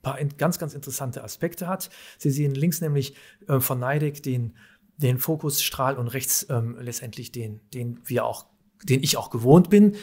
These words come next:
Der ist nämlich total unscharf. Und, ähm, das stört eigentlich nicht, weil er so groß ist, dass Sie eigentlich immer irgendwo im Kammerwinkel sind, wenn Sie S L T machen. Also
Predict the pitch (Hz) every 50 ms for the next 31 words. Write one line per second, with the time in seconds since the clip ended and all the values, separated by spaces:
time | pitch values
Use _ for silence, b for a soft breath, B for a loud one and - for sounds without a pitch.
0 | B B B 151 147 135 151 143 135 - 156 139 - 127 123 117 113 117 117 107
1 | - - 98 - - - - _ b b b b b b b b b b _ _
2 | _ _ _ _ _ - - - 120 113 98 - - - 127 117 117 - 131 -
3 | - - - - - 139 147 170 - 165 156 160 156 - 156 165 180 151 127 131
4 | 127 131 127 120 131 127 113 120 143 156 - 175 143 - 143 123 - 143 123 127
5 | 135 110 117 113 135 147 151 147 147 139 135 139 143 127 123 - 139 139 131 123
6 | 127 - 127 117 113 147 147 147 147 135 123 127 - - - - 120 113 - 127
7 | 117 120 131 139 - 180 139 120 127 123